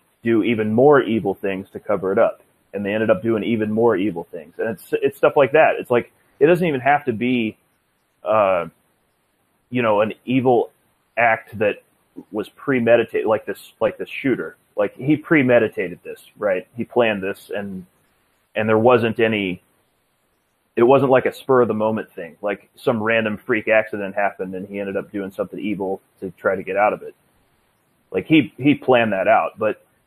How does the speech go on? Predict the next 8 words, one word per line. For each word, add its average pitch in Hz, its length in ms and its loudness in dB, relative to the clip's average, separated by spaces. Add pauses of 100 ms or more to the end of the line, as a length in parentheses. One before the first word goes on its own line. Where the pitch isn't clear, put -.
(320)
it 131 60 0
doesn't 170 200 2
even 151 140 -2
have 151 220 2
to 117 60 -4
be 135 200 2
that. 90 280 -4 (440)
Like, 107 260 -2